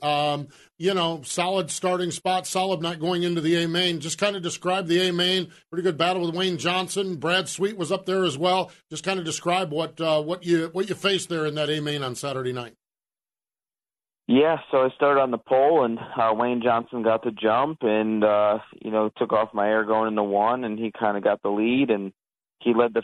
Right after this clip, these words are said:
Speaker 2: first, uh, I don't know, twelve, thirteen laps, I believe. We, we closed there in second, had a shot in lap traffic, and Brad was able to squeak by me, and then the next lap he was able to get the lead, and, uh, he passed a couple lap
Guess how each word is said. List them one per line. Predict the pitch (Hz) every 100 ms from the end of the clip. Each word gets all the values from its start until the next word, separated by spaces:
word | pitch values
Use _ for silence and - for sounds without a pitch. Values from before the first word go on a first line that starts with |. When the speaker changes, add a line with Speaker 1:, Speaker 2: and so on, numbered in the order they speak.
| -
Speaker 2:
first, | 113 113 - _
uh, | 101 101 101 98 95 92 98
I | - - - - 113
don't | 131
know, | 104 101 101 - _ -
twelve, | 110 110 -
thirteen | 107 - 113 101
laps, | 107 120 -
I | 113 110
believe. | 107 107 107 113 113 113
We, | 110
we | 76 120 -
closed | 117 117 120
there | 117 117
in | 110 -
second, | 110 110 104 113
had | 104
a | 107
shot | - - 95
in | 82
lap | 98 92
traffic, | - 107 104 - 107 110
and | 98 98 - _ _ - - _
Brad | - 117 110 110
was | 113 117
able | 113 113
to | -
squeak | - 120 113 -
by | 110 113
me, | 117 117
and | 113
then | 107
the | 110 107
next | 107 - 104
lap | 104 107
he | 117
was | 107 107
able | 107 98
to | 104
get | 101 104
the | 98
lead, | 95 107 110 110
and, | 104 98 _ - - - -
uh, | 101 101
he | 113 110
passed | 110 107 -
a |
couple | - 110 101
lap | 104 107